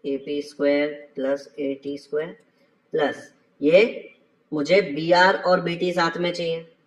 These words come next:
तो बीआर और बीटी को साथ में लिख दिया, ठीक है। यहाँ पे सिर्फ rearrange किया है, चार order कुछ भी कर सकते हैं।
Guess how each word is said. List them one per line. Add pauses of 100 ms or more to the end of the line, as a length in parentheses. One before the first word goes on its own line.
(140)
तो
बीआर
और
बीटी
को
साथ
में
लिख (140)
दिया, (2250)
ठीक
है। (360)
यहाँ
पे
सिर्फ
rearrange
किया
है,
चार (160)
order
कुछ
भी
कर
सकते
हैं।